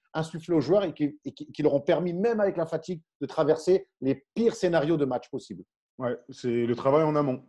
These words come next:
Speaker 2: Et c'est important de le dire. C'est vrai que t'as, t'as pas besoin de dé-, dessiner sur ta plaquette si tout le monde sait ce que tu dois faire. En fait, c'est ça, c'est la réalité. Et le dernier truc, moi, sur Phil Jackson, euh, parce qu'on a de la chance, c'est qu'on vit des moments hyper privilégiés, euh, avec cette série. On redécouvre aussi parfois.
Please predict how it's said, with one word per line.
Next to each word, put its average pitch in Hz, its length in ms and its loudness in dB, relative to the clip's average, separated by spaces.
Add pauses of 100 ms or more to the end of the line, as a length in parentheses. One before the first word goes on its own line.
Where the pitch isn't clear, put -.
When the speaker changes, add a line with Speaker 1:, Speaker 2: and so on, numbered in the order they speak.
(160)
Speaker 2:
Et 113 80 -12
c'est 123 120 -10
important 117 360 -4
de 123 80 -2
le 123 60 0
dire. 143 220 -2
C'est 127 60 -6
vrai 135 100 -2
que 135 60 -12
t'as, 107 160 -2 (260)
t'as 135 60 -6
pas 127 120 4
besoin 151 140 0
de 147 120 2
dé-, 143 100 -4
dessiner 135 400 -4
sur - 100 -10
ta 127 100 0
plaquette 175 320 4
si 147 160 -10
tout - 80 -8
le 156 60 -4
monde 151 120 -4
sait 165 100 -4
ce - 60 -6
que - 80 -14
tu 127 100 -12
dois 123 140 2
faire. 120 280 -6 (320)
En 107 100 -18
fait, 113 160 -8
c'est 117 100 -8
ça, 147 200 -2
c'est - 120 -12
la 120 100 2
réalité. 127 460 0 (340)
Et 123 60 -2
le 127 100 0
dernier 165 220 4
truc, 170 160 -2
moi, 156 120 0
sur 143 160 -6
Phil 135 120 -8
Jackson, 156 380 0
euh, 117 680 0
parce - 100 -20
qu'on 127 100 -4
a 127 60 0
de 127 60 2
la 131 80 6
chance, 208 440 0 (400)
c'est - 220 -6
qu'on 131 360 -2
vit 139 200 -2
des 143 120 4
moments 135 280 2
hyper 139 300 -2
privilégiés, 127 840 0
euh, 117 220 -2
avec 113 140 -6
cette 117 140 -8
série. 165 580 -2
On 120 160 -4
redécouvre 135 480 0
aussi 117 200 -8
parfois. 160 440 -2